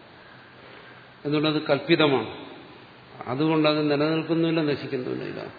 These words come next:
നിലനിന്നിട്ട് നശിക്കുകയില്ല. ഇനി ആ പ്രതീതിയെ ഇല്ലാതാക്കണമോ? അതും ഇല്ലാതാക്കണമോ? ഇന്ന് തത്വജ്ഞാനത്തിന്റെ ആവശ്യമില്ല, ഉറങ്ങിയാൽ മതി. അല്ലെങ്കിൽ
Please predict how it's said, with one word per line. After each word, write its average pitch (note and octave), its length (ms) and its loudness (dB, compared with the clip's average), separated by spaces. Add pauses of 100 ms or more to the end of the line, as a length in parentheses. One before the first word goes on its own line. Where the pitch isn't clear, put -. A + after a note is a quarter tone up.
(1120)
നിലനിന്നിട്ട് B2+ 540 -2 (120)
നശിക്കുകയില്ല. - 560 -8 (1080)
ഇനി C3+ 160 2
ആ C#3+ 40 8
പ്രതീതിയെ D#3 640 2 (440)
ഇല്ലാതാക്കണമോ? C#3+ 760 8
അതും D3 160 2
ഇല്ലാതാക്കണമോ? C3+ 640 2 (420)
ഇന്ന് D3+ 240 -6
തത്വജ്ഞാനത്തിന്റെ D#3 720 -2
ആവശ്യമില്ല, D3 420 -4
ഉറങ്ങിയാൽ C#3 440 -2
മതി. B2 180 -10 (2250)
അല്ലെങ്കിൽ D#3 340 2